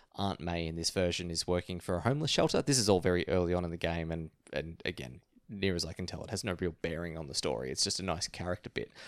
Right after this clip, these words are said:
where she says, "Come sleep on the couch in my office." When you wake up in the morning,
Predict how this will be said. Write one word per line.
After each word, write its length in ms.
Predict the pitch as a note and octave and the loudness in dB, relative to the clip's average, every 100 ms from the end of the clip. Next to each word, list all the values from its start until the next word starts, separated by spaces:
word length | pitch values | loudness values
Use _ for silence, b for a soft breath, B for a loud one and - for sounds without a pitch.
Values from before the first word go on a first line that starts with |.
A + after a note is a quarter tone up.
| B B B B | B B B B
where 400 | G#2 F2 D#2+ D#2+ - _ _ _ | 4 6 6 4 -2 _ _ _
she 200 | - G2 | 0 2
says, 200 | F2 D2+ | 2 0
"Come 340 | - G2 E2+ E2 | -2 0 -2 -2
sleep 260 | - F2 E2 | 0 0 -2
on 60 | D#2+ | -4
the 60 | |
couch 280 | D#2+ E2+ E2 | -4 -6 -6
in 60 | C#2+ | -6
my 120 | C2+ | -4
office." 380 | C2 - - - b b b | -6 -4 -2 -4 b b b
When 440 | - G#2+ A2+ G#2 - | -6 2 2 2 -4
you 220 | G#2 G2 | -2 0
wake 240 | F#2 E2 D3 | 4 4 2
up 180 | G3 | 0
in 80 | D#3+ | -2
the 60 | E2 | -2
morning, 420 | D2+ A#1 A#1 B2+ | -4 -4 -4 -8